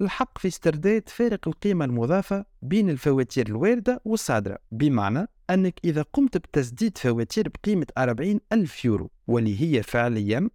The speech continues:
اثنين وثلاثين ألف يورو صافي الخدمات،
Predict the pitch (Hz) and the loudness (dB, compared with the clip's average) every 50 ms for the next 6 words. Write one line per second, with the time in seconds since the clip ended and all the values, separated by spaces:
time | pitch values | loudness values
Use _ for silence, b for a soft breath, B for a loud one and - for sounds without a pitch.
0 | _ _ - - - - 226 226 202 175 147 - 127 131 127 - 185 170 - - | _ _ -20 -10 -4 0 0 2 2 0 0 0 -2 -2 0 0 -2 -2 -2 -2
1 | - 220 233 175 - - - 131 120 117 131 190 - _ - - - - 262 254 | 0 0 0 0 -2 0 0 0 2 0 -2 -6 -10 _ -18 -6 -2 0 0 0
2 | - - 185 139 - 147 131 127 113 104 98 90 - - | 2 0 0 0 0 0 0 0 0 -2 -2 -6 -8 -14